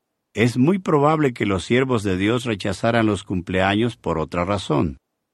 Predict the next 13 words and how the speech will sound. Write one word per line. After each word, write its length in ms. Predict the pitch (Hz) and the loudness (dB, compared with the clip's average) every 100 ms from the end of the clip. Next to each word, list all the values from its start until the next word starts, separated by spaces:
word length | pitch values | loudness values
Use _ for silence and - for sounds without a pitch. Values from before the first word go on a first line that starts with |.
| _ _ _ _ | _ _ _ _
¿Cuál? 400 | - 101 80 64 - _ _ _ _ _ _ _ | 0 2 2 -4 -14 _ _ _ _ _ _ _
Su 300 | - - 104 | -18 0 2
actitud 760 | 98 - - 160 - 151 143 98 | 2 -2 -8 -10 -4 0 0 0
humilde. 600 | 82 78 73 65 64 65 _ _ _ _ _ _ _ | -2 -2 -2 -6 -10 -14 _ _ _ _ _ _ _
Sencillamente, 1200 | - - 98 92 170 156 123 113 147 151 175 175 - _ | -8 0 2 2 2 4 4 4 2 0 -2 -2 -4 _
no 380 | 95 104 135 180 | 2 4 4 2
creían 500 | 175 156 143 160 160 | 2 4 4 4 2
que 120 | 135 | -2
su 180 | - 110 | -2 0
llegada 460 | 98 95 120 135 | 0 2 2 2
al 100 | 113 | 0
mundo 380 | 101 131 135 110 | 0 0 0 -2
fuera 320 | - 117 110 | 0 0 0